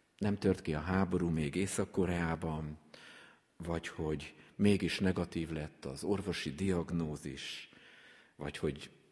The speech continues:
jobb hír annál, hogy jutalmat kaptunk a munkahelyen, vagy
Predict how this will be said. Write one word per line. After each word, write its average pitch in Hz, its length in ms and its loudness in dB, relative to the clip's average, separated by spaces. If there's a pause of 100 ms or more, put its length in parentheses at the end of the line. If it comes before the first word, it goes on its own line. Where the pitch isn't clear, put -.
(120)
jobb 90 240 0
hír 85 200 4
annál, 78 340 2
hogy 73 200 -4
jutalmat 90 540 0
kaptunk 73 460 -8
a - 40 -6
munkahelyen, 98 1000 -4
vagy 139 380 -10